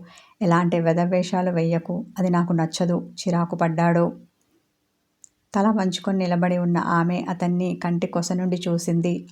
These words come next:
ఆ ఓరచూపు అతని గుచ్చుకున్నా అతడు పట్టించుకోలేదు. "నేను కూడా మీ భార్యను, మీకు దగ్గరయ్యే ప్రయత్నం ఏదైనా చెయ్యొచ్చు, అలా చేయడంలో తప్పేమీ లేదు." ఇందాక అనామిక అన్న మాటలు గుర్తుకు వచ్చి ముసిముసిగా నవ్వుకుంది. "ఏమన్నావ్?"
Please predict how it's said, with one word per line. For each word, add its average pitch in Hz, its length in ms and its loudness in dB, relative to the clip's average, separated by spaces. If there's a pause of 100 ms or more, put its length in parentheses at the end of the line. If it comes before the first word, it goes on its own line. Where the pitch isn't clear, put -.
(100)
ఆ 180 160 2
ఓరచూపు 180 680 2
అతని 175 340 0
గుచ్చుకున్నా 175 600 -2 (480)
అతడు 175 240 0
పట్టించుకోలేదు. 175 920 0 (600)
"నేను 180 220 2
కూడా 196 260 2 (160)
మీ 180 160 2
భార్యను, 175 560 0
మీకు 185 260 0
దగ్గరయ్యే 180 520 0
ప్రయత్నం 175 520 0
ఏదైనా 175 360 2
చెయ్యొచ్చు, 170 560 0 (120)
అలా 180 200 4
చేయడంలో 175 540 2
తప్పేమీ 180 500 0
లేదు." 180 320 0 (500)
ఇందాక 196 360 0
అనామిక 180 480 2 (100)
అన్న 175 260 0
మాటలు 170 400 0
గుర్తుకు 175 400 -4
వచ్చి 175 260 -2
ముసిముసిగా 175 680 0
నవ్వుకుంది. 175 640 2 (720)
"ఏమన్నావ్?" 180 560 2